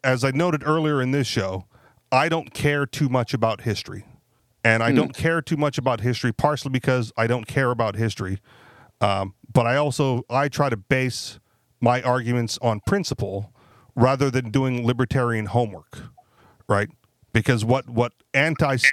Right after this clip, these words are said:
Speaker 1: what statists and anti-libertarian people will do when you engage them is they'll say something and the libertarian will run off, right, to do research and collect data and then come back, go, "Aha!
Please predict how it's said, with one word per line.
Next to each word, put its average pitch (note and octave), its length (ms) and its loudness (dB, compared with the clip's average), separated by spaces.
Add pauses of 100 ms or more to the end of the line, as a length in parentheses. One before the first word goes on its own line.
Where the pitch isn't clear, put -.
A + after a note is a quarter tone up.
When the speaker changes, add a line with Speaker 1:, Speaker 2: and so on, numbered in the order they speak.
(140)
Speaker 1:
what A#2 260 0
statists D3 540 0
and A#2+ 100 -2
anti-libertarian C3 880 0
people A#2+ 280 -2
will G#2 80 0
do A2+ 360 0
when G#2+ 200 -2
you G#2 240 0
engage B2 560 0
them F#2 320 -8 (720)
is G#2 220 2
they'll C#3 280 2
say D#3+ 300 -2
something G#2 680 -4 (500)
and A#2 200 2
the A2+ 80 2
libertarian C3+ 760 0
will A2 160 2
run B2 280 0
off, - 520 -4 (640)
right, G#2+ 260 2 (100)
to B2+ 100 2
do A#2 240 0
research A2 720 -2 (420)
and A2 180 4
collect A2 480 -2
data B2 460 -2 (500)
and A2 140 2
then A2 80 0
come B2 180 2
back, B2+ 200 0
go, B2+ 180 0
"Aha! F#3 600 0